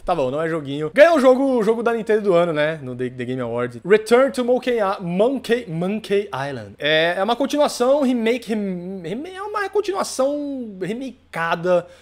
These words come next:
da, da Monkey Island, que é um puta jogo, point and click e tudo mais. Mas vamos combinar que tem jogos melhores atrás. Norco, o combo de jogo pixelado que deixa a indústria, e não sei por quê, batendo aqui no queixo, velho.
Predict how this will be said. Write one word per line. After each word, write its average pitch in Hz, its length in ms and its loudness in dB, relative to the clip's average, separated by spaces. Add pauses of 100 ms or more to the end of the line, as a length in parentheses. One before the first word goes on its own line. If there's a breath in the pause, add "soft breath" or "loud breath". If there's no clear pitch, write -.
(360 soft breath)
da, 151 520 4
da 147 100 -2
Monkey 165 300 -6
Island, 156 440 0
que 208 140 -4
é - 20 2
um 196 60 0
puta 160 200 -4
jogo, 180 320 2
point 139 280 -4
and 240 40 -8
click 160 220 -2
e 190 100 -6
tudo 247 140 -4
mais. 185 560 0
Mas 403 340 -10
vamos 190 220 -6
combinar 180 460 -2
que - 80 -20
tem 233 120 -8
jogos 196 300 -2
melhores 208 480 8
atrás. 233 960 6
Norco, 170 680 4 (140)
o 196 60 -8
combo 269 600 6
de 190 180 -4
jogo 208 260 4
pixelado 185 840 2
que 196 140 -10
deixa 165 680 -4
a 320 80 0
indústria, 208 720 -2
e 170 360 -6
não 285 80 -10
sei 359 200 -8
por 320 140 -8
quê, 226 420 -2 (120)
batendo 214 480 0 (720)
aqui 269 200 -8
no 254 80 -6
queixo, - 340 -14
velho. 104 140 -18